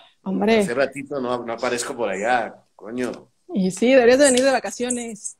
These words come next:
Speaker 2: Sí, sí, no más que pase esto, porque ahorita sí me da miedo, además todavía no nos aceptan.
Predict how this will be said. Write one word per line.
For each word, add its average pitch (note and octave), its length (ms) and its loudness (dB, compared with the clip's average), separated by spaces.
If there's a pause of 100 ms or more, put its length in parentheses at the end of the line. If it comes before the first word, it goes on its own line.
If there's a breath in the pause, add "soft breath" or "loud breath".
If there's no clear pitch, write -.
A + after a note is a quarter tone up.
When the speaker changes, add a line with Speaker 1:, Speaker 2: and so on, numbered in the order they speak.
(500 loud breath)
Speaker 2:
Sí, A#2 400 -8
sí, A2 200 -12
no A#2 120 -6
más C3+ 160 -2
que - 120 -8
pase C3+ 380 0
esto, B2+ 220 -6
porque A2 220 -10
ahorita C3 240 -4
sí B2+ 140 -8
me B2+ 80 -2
da B2+ 140 2
miedo, B2+ 180 2
además B2 260 -2
todavía C3+ 220 0
no C3 100 -2
nos B2+ 220 -6
aceptan. G#2 500 -8